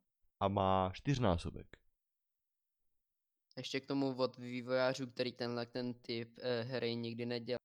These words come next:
Speaker 2: A ještě bych podotknul, že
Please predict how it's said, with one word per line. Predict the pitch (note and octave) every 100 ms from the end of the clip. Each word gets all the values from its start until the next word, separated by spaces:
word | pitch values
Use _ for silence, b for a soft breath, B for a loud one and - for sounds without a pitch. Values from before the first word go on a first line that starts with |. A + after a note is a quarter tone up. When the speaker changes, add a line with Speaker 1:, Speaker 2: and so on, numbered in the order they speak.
| _ _ _ _ -
Speaker 2:
A |
ještě | C3 C3 C3+
bych | C3+
podotknul, | C3+ C3 B2+ C3 - C3+ B2 A2+ A2
že | A#2+ B2+ A2+ G#2+